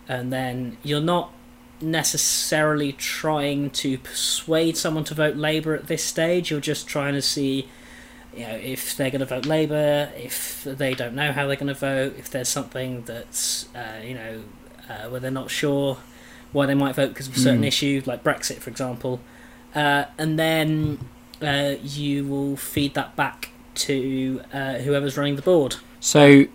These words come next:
Speaker 2: you, you don't necessarily start off being like, "Hello, have you considered voting Labour or Lib Dem or whatever political party you're representing?" You, it's more like, "Hello, what issue, which issues are you concerned about? You know, which way you're gonna vote," and then you can,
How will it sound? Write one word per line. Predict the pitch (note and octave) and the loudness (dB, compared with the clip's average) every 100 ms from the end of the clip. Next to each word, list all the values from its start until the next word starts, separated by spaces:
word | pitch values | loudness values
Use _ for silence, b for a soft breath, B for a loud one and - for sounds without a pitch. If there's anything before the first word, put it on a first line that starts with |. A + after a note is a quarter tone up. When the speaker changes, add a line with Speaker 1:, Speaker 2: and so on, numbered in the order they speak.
| - - - - - | -8 -20 -20 -20 -8
Speaker 2:
you, | D3 C#3 | 2 6
you | D3+ C#3 C#3+ | 6 6 10
don't | D3 D3+ | 10 12
necessarily | C3+ C3 C#3 B2+ | 10 8 6 6
start | - B2+ A#2 B2 | 8 8 8 8
off | A2+ | 6
being | - A2+ | 6 6
like, | A2 G#2+ | 6 6
"Hello, | - F3 E3 C#3+ | 6 8 10 10
have | B2 | 8
you | D#3 D#3 | 6 4
considered | C3+ - C#3+ A2+ | 4 2 4 4
voting | C3+ C#3 A2+ | 4 4 4
Labour | A#2 D#3+ F3 E3 | 6 6 6 6
or | - G#2+ G#2 G2 B B B | 6 6 6 2 B B B
Lib | - C#3+ | 6 8
Dem | D#3 D3+ | 10 8
or | A2+ | 8
whatever | A2 G#2 G#2 | 8 8 6
political | - A2+ - | 4 2 2
party | G#2 G#2 G#2 | 6 6 8
you're | G2+ | 4
representing?" | G#2 A2 G#2 G#2 G#2 B B | 4 4 0 0 -2 B B
You, | - A2+ | 2 6
it's | G#2+ A2+ | 6 6
more | C3+ A#2+ | 6 6
like, | A2+ A2 - - B B B B B - - - | 8 8 6 2 B B B B B -20 -20 -18
"Hello, | - D#3+ C#3 B2+ B2 A#2+ - - - - | 4 10 10 12 10 8 2 -16 -20 -2
what | C3 C#3 - | 4 4 4
issue, | C3 - B2 | 2 4 4
which | A#2+ A#2+ | 6 4
issues | B2 B2 A2+ | 6 6 6
are | A#2+ | 6
you | B2 | 4
concerned | B2 A2+ A2 A2 | 4 2 2 2
about? | G#2+ G#2+ G#2 - - | 6 8 8 6 0
You | |
know, | A2 G#2 | 2 2
which | G#2+ - | 2 2
way | G#2+ | 2
you're | G#2 | 4
gonna | - | 2
vote," | G2 G#2+ G#2 | 2 4 4
and | A2 | 4
then | G#2+ G#2 G#2 - | 4 4 0 -2
you | A#2 | 0
can, | A2+ A2+ G#2 | 2 0 0